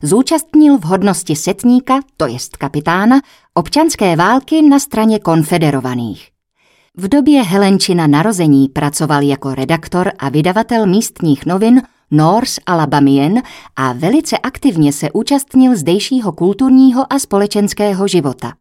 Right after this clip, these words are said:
Kromě toho byl přímo náruživým lovcem a široko daleko proslaveným střelcem.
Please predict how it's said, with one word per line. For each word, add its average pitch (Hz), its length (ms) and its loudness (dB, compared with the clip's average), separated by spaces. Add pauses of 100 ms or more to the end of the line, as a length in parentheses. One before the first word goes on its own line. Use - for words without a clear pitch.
(520)
Kromě 196 440 2
toho 165 320 -2
byl 170 220 0
přímo 160 460 -2
náruživým 190 800 2
lovcem 151 520 -2 (280)
a 147 100 -6
široko 285 480 -2
daleko 226 380 0
proslaveným 254 760 2
střelcem. 220 720 -4